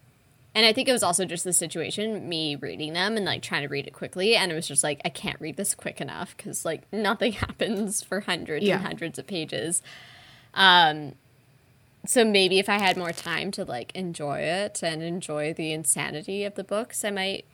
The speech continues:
Speaker 1: rate a little higher, but I'm gonna
Speaker 2: Yeah.
Speaker 1: give four to Eclipse and two to Breaking Dawn, 'cause I was just, like,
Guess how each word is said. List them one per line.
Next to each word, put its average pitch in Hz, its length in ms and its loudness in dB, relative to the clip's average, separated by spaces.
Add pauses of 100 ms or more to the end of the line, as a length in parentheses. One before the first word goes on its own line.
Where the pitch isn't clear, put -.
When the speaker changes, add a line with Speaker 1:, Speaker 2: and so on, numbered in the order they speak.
(120)
Speaker 1:
rate 175 200 -2
a - 60 -12
little 170 220 -2
higher, 180 360 4
but 202 160 2
I'm 175 120 2
gonna 185 140 0
Speaker 2:
Yeah. 175 100 2
Speaker 1:
give 175 100 -2
four 170 300 -2
to 190 100 -8
Eclipse 156 420 -4
and 156 120 -8 (320)
two 170 200 -4
to 139 80 -8
Breaking 151 300 -6
Dawn, 135 300 -4
'cause - 140 -6
I 175 60 0
was 156 100 -2
just, 170 180 -2
like, 175 260 0